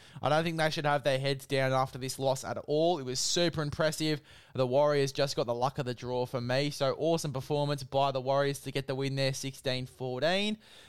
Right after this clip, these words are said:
Uh, the Knights v the Raiders. The Raiders, they had a super strong, su-, super strong start. Can't speak today.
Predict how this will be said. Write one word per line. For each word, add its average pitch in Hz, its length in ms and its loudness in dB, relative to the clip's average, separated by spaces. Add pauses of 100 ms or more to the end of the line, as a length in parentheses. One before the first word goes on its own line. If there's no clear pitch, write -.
(120)
Uh, 160 220 2
the 165 80 0
Knights 196 320 2
v 185 240 2
the 170 140 4
Raiders. 165 560 2
The 139 140 -2
Raiders, 156 540 2 (200)
they 147 80 0
had 156 80 2
a 139 80 0
super 190 420 2
strong, 170 320 0
su-, 170 220 0 (360)
super 180 320 0
strong 160 480 0
start. 151 560 0
Can't 208 280 -4
speak - 260 -4
today. 135 320 2